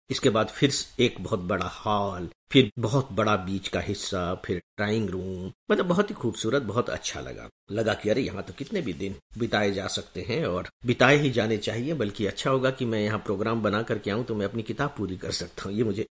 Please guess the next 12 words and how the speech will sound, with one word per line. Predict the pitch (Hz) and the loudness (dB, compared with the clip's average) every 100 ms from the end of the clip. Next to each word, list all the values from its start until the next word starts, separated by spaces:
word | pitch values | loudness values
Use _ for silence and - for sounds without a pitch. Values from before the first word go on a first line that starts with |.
| - | -6
लगने | 95 - | -6 -6
लगा। | - - - - - | -10 -8 -10 -12 4
दोस्तों, | 123 160 - 175 | 10 10 10 8
पहले | 143 123 139 | 8 10 10
दिन | 120 117 | 8 6
हमने | 113 110 104 110 - _ - | 4 4 4 2 0 _ 0
पूरी | 127 117 | 2 4
तरह | - 101 | 0 -2
से | 98 92 | 0 0
एंजॉय | 90 92 82 78 | -2 -6 -8 -10
किया, | - - - - - 113 | -12 -12 -12 -14 -6 -2
बहुत | 117 110 107 98 - | 2 2 2 2 -2